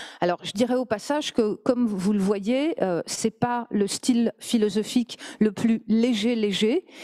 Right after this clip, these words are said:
Et il faut aussi s'interroger peut-être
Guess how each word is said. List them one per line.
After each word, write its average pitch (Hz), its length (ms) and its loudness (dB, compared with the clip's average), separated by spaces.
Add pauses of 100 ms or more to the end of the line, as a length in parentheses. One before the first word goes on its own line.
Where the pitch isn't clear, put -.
(200)
Et 247 280 2
il 247 80 2
faut - 240 0
aussi 320 360 0
s'interroger 254 640 -2
peut-être 269 580 -2